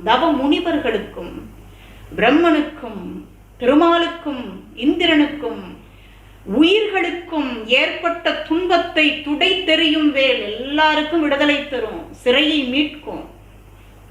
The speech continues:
யாரெல்லாம் முருகப்பெருமான் கையில் இருக்கக்கூடிய அந்த வேலை பாடுகிறார்களோ, "துதிக்கும் அடி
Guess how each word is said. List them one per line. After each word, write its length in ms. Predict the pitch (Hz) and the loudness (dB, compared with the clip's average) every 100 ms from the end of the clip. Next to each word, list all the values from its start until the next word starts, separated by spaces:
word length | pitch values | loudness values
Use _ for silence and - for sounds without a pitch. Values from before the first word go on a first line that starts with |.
| - - - - - - | -20 -20 -20 -20 -20 -4
யாரெல்லாம் 480 | 196 269 302 320 339 | 2 4 4 4 2
முருகப்பெருமான் 680 | 269 339 330 302 294 285 - | 0 0 0 2 2 2 0
கையில் 280 | 254 302 320 | 0 2 2
இருக்கக்கூடிய 580 | 311 320 294 285 277 | 0 -4 -4 -2 0
அந்த 220 | 269 254 233 | 0 2 2
வேலை 420 | 226 254 302 320 | 2 2 0 -4
பாடுகிறார்களோ, 920 | - 262 269 294 277 262 254 254 240 233 190 - - - - - - - - - | -4 -2 -2 -2 -2 0 0 0 -2 -2 -6 -10 -16 -20 -20 -20 -20 -20 -20 -4
"துதிக்கும் 560 | 247 339 349 - 311 | 0 2 0 0 2
அடி 140 | 285 | 4